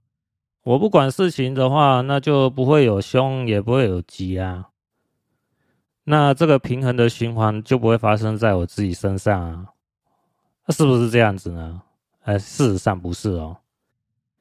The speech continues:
因为你不管事情呢，这叫做冷漠。哦，就像是说哈，你就算出家了，也不代表你没事。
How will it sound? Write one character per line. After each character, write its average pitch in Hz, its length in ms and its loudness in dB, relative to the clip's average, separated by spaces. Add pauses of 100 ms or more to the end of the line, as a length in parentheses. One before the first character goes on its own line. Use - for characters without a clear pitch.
(340)
因 262 100 2
为 233 160 6
你 110 100 -2
不 240 220 -4
管 107 280 0
事 - 280 -4
情 - 280 -16
呢， 85 260 -14 (1900)
这 156 180 2
叫 123 240 2
做 104 220 -4
冷 92 280 -8
漠。 101 460 -2 (2250)
哦， 92 300 -6
就 185 160 2
像 180 220 2
是 170 120 2
说 147 300 2
哈， 104 400 0
你 131 320 -2 (100)
就 202 240 4
算 156 240 0
出 147 300 -2
家 135 260 0
了， 95 280 -4 (100)
也 104 180 -2
不 117 140 -4
代 135 180 4
表 107 200 0
你 90 200 -6
没 82 260 -8
事。 98 360 -8